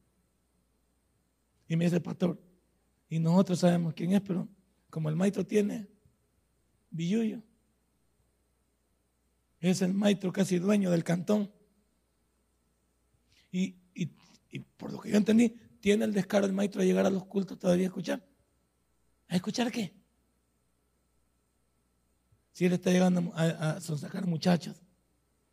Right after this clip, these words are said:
para acostarse con ellos. Y vamos a los muchachos que aceptan esos tratos por el dinero.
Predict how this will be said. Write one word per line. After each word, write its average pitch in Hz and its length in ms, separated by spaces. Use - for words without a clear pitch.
para 156 160
acostarse 160 400
con 175 140
ellos. 165 180
Y 165 160
vamos 226 400
a - 20
los 214 140
muchachos 202 560
que 220 140
aceptan 220 520
esos 233 220
tratos 247 400
por 175 220
el 165 280
dinero. 156 540